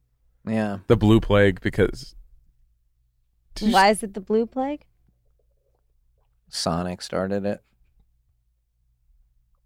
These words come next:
Speaker 1: If you really, if you
Speaker 2: Hedgehog.
Speaker 1: really look at the timeline.
Speaker 3: Sonic the Hedgehog set off covid.
Speaker 1: Well, what,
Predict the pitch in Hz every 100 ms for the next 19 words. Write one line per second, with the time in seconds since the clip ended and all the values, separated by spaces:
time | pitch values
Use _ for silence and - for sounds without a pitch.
0 | _ _ _ _ _ _ _ _ _ -
1 | - _ _ _ _ _ _ _ 104 101
2 | 117 107 110 110 98 101 101 104 101 101
3 | 110 117 113 107 104 101 98 - 98 101
4 | 104 107 113 117 - - 233 214 214 208
5 | 196 190 180 175 185 - 175 135 _ _
6 | 170 151 165 _ 175 151 147 160 156 _
7 | _ _ - _ - 120 120 120 - 123
8 | 131 156